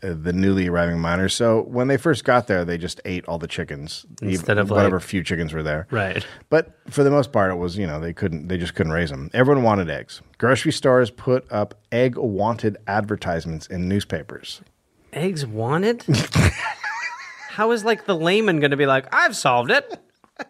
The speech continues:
Speaker 2: What are they even, they're just complaining. That's not an actual want. "Hello,
Speaker 1: Well
Speaker 2: I saw your sign.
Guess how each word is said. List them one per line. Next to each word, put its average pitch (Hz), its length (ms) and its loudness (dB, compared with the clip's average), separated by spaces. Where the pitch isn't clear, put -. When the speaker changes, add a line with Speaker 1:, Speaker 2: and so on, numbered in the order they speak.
Speaker 2:
What 180 140 4
are 262 60 4
they 240 260 2
even, 196 540 -2
they're 185 140 4
just 196 180 -4
complaining. 139 680 2
That's 160 260 0
not 214 180 4
an 143 360 0
actual 143 400 2
want. 117 460 4
"Hello, 110 240 2
Speaker 1:
Well 104 300 4
Speaker 2:
I 101 100 -4
saw 110 220 -2
your 95 140 -2
sign. 101 460 -4